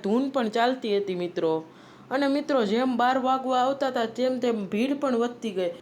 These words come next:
દ્વારકાધીશના દર્શન કર્યા પહેલાં તમારી માટે એક ક્વેશ્ચન છે. આ ત્રણ ફોટા તમને હું આપું છું, એમાંથી તમારે ખાલી એક જ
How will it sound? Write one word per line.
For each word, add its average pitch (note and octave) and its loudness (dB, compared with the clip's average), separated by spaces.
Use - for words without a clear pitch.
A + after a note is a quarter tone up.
દ્વારકાધીશના D#4 0
દર્શન C#4+ 0
કર્યા D4 2
પહેલાં B3+ 0
તમારી C#4+ -2
માટે C#4+ -2
એક C4 -2
ક્વેશ્ચન C4 0
છે. A#3 -2
આ C4+ 2
ત્રણ D#4+ 0
ફોટા E4 0
તમને D#4+ 0
હું D4+ -2
આપું D4 0
છું, A#3 -4
એમાંથી D4+ 0
તમારે C4 0
ખાલી C4 -2
એક C4 0
જ D4 -2